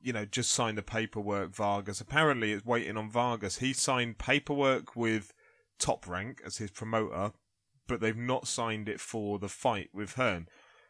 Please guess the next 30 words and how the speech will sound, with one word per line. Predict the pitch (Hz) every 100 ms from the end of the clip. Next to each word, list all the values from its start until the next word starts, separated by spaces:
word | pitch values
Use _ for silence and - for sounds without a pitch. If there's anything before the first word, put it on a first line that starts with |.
| _
And | 135
then | 143
Vargas | 185 220 208 147
comes | - 117 87
out | 95 139 160
this | 139 -
morning | 117 101 117
and | 156 151
tweets | - 147 131
something | 151 143 151
about, | 143 143 143 143 -
um, | 139 143 135 135 131 - -
"Maybe | - 139 139 135
I | 135
should | 127 120
just | 135 -
go | 135
and | 123
do | 127 127
the, | 123 - -
the | 127
Timothy | 127 - 127 120 117
Bradley | 113 117 113 120
rematch, | 139 143 92 82 - -
go |
and | 113
have | 110 113
that | 123
fight | - - 87 82
again." | 85 78